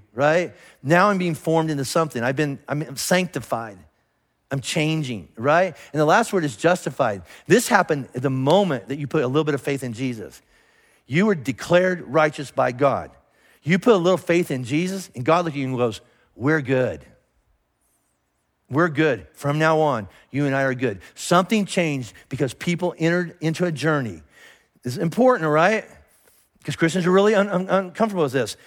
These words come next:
They came as they were, doing what they do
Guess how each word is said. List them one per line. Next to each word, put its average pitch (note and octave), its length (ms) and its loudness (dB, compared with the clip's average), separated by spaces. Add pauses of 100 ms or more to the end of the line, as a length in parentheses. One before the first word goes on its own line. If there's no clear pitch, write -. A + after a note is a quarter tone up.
(300)
They D#3+ 160 2
came A3 640 0 (2250)
as F#3 260 4
they F#3+ 140 4
were, D#3 460 0 (1400)
doing G#3+ 400 4
what F#3 220 4
they E3+ 160 2
do C3+ 540 0